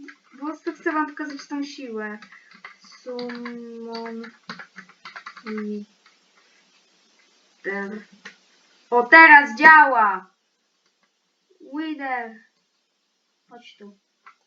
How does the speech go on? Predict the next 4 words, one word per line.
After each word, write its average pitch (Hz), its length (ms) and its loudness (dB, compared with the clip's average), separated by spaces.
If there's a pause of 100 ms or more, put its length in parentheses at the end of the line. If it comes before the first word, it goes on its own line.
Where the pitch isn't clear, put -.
(1900)
Widzicie, 294 720 -10 (800)
na 285 460 -4
kilka 320 300 -6
strzałów 294 1000 -4